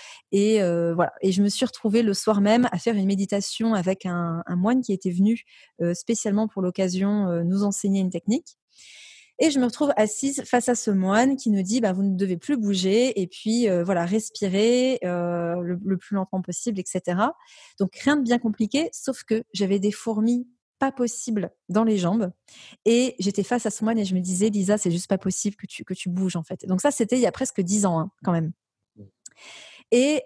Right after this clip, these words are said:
euh, au bout d'un moment, donc j'avais extrêmement mal, euh, clairement, hein, je vous dis, je, <laughs> c'était une torture. C'était une torture, j'avais super mal, j'avais les jambes, j'en pouvais plus. J'avais chaud et je sentais énormément mon corps se balancer. En fait, il faisait comme des espèces ou de huit ou de cercles,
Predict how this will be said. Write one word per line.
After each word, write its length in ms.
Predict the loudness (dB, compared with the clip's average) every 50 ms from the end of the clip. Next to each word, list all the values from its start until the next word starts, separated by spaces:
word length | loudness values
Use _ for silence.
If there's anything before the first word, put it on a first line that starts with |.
| 2
euh, 320 | 2 4 4 4 4 2 0 0
au 60 | -2
bout 220 | -2 0 0 2
d'un 140 | 2 4 4
moment, 440 | 4 4 2 2 0 0 -4 -8 _ _ _ -2
donc 180 | 0 2 2 4
j'avais 320 | 4 4 4 4 2 0
extrêmement 480 | 0 -2 -4 -2 -2 2 2 2 4 4
mal, 240 | 4 4 2 0 0 -2
euh, 140 | 0 0 0
clairement, 360 | 2 2 2 2 2 2 0
hein, 20 | -2
je 80 | -2
vous 100 | -2 -2
dis, 200 | -2 0 0 0
je, 80 | 2 2
<laughs> 340 | 2 4 4 2 2 2 -2
c'était 360 | -6 -4 -2 -2 -4 -2 -2
une 140 | -2 0 2
torture. 460 | 2 2 2 0 -4 -2 0 0 0 -2 -4 _ -8 -8 -6 -6 -4 0 0 0
C'était 240 | 0 0 0 2 2
une 100 | 2 4
torture, 260 | 2 2 0 0 -2
j'avais 200 | 0 0 0 0 0
super 420 | -2 -4 -6 -4 0 0 2 2
mal, 160 | 2 2 2
j'avais 160 | 2 2 2
les 80 | 2 2
jambes, 160 | 0 0 -2
j'en 80 | -2 -4
pouvais 260 | -6 -4 -2 -2 -2
plus. 220 | -2 -2 -6 -6 -6 _ _ -20 -20 -20 -20 -10 -4
J'avais 260 | 0 0 2 2 2
chaud 300 | 0 -2 -2 0 0 2 2
et 80 | 2 2
je 100 | 2 0
sentais 400 | 0 0 0 -2 0 0 0 2 2
énormément 520 | 4 4 4 4 4 4 4 4 4 4
mon 140 | 2 0 0
corps 180 | -2 -2 -4
se 120 | -2 -4 -2
balancer. 520 | 2 2 2 2 2 -2 -2 -2 -2 -2
En 60 | -2 0
fait, 220 | -2 -4 -6 -6
il 60 | -8
faisait 180 | -6 -4 -4 -4
comme 260 | 0 0 0 0 0
des 180 | -2 -2 -2 -4
espèces 360 | -6 -4 -4 -4 -4 -4 -6 -8 -6
ou 100 | -4 -2
de 120 | -2 0
huit 320 | 0 0 0 -2 -2 -4
ou 60 | -4 -2
de 120 | -2 -2
cercles, 440 | -2 0 0 0 0 0 -4 -18